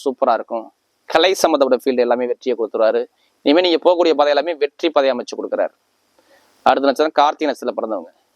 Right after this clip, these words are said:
நிறைய பிடிவாத குணம், ஒரு தலைமை பொறுப்பு,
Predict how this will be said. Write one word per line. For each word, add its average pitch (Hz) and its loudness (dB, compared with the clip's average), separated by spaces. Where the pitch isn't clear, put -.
நிறைய 135 4
பிடிவாத 170 6
குணம், 135 0
ஒரு 127 2
தலைமை 156 2
பொறுப்பு, 139 0